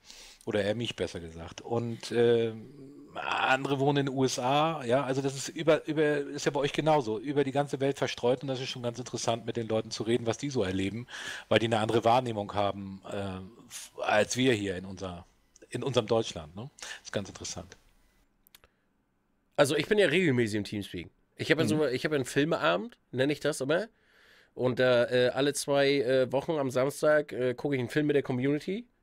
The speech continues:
Speaker 2: außerhalb vom Stream. Und, ähm, ich glaub, mittlerweile hab ich den Leuten das endlich beigebracht, dass ich einfach nur ein Typ bin, der auf der Couch sitzt und zockt, weil mich fragt keiner was.
Speaker 1: <laughs>
Speaker 2: Es ist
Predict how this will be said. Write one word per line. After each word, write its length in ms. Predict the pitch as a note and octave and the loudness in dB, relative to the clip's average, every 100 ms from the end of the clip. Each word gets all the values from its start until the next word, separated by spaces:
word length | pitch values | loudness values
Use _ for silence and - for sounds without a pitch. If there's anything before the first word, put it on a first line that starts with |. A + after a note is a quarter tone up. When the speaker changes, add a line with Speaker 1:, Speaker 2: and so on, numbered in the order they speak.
| _ _ | _ _
Speaker 2:
außerhalb 460 | C3 C3+ C3 C3 C#3 | 0 2 2 0 0
vom 120 | B2 | -4
Stream. 420 | - B2 C#3+ A#3 - _ _ _ _ _ _ _ _ | -4 -2 -2 -2 -10 _ _ _ _ _ _ _ _
Und, 380 | C3 B2+ C3 A#2 | 2 4 2 2
ähm, 640 | A#2 B2 B2 B2 B2+ B2+ B2+ _ _ _ _ _ _ _ _ _ _ _ _ _ _ _ _ _ - _ _ _ | 2 4 4 2 0 -2 -8 _ _ _ _ _ _ _ _ _ _ _ _ _ _ _ _ _ -20 _ _ _
ich 120 | - - | 2 6
glaub, 160 | G3 | 8
mittlerweile 580 | F3 G3 G#3 F#3+ G3 F3+ | 8 6 6 6 6 6
hab 120 | F#3 | 4
ich 140 | F3+ - | 2 2
den 160 | D#3+ | 2
Leuten 300 | C#3 F3 G3+ | 6 4 4
das 160 | F3+ D3 | 0 0
endlich 340 | D#3+ F#3 E3 | -2 -2 0
beigebracht, 560 | C3+ D3+ F#3 E3+ F3 - | 2 4 2 0 -2 -2
dass 140 | C#3 | -4
ich 100 | C3 | -2
einfach 200 | D3 D3 | -2 0
nur 160 | D#3 D#3 | 0 2
ein 80 | B2+ | 0
Typ 220 | - E3 | -2 -2
bin, 200 | E3+ E3 | 0 2
der 160 | D3 C3 | 2 2
auf 40 | |
der 100 | C3+ | 0
Couch 280 | - D3 E3 | 0 0 2
sitzt 220 | D#3 - | -4 -2
und 140 | A#2+ - | -6 2
zockt, 240 | F3+ G3+ _ | 2 2 _
weil 180 | B2 B2 | 0 2
mich 260 | B2 C3+ | 2 0
fragt 240 | - C3+ - | 0 -2 2
keiner 240 | B2+ G#2+ | 2 2
was. 220 | G2+ - _ _ _ _ _ _ _ _ - | -4 -10 _ _ _ _ _ _ _ _ -6
Speaker 1:
<laughs> 840 | - - C#4 - D#3+ A2 - B2+ - - G#2+ _ _ - | -2 4 6 6 2 0 -4 -6 -8 -14 -16 _ _ 0
Speaker 2:
Es 240 | D#3+ D3+ | 2 2
ist 240 | D#3+ - | -2 -4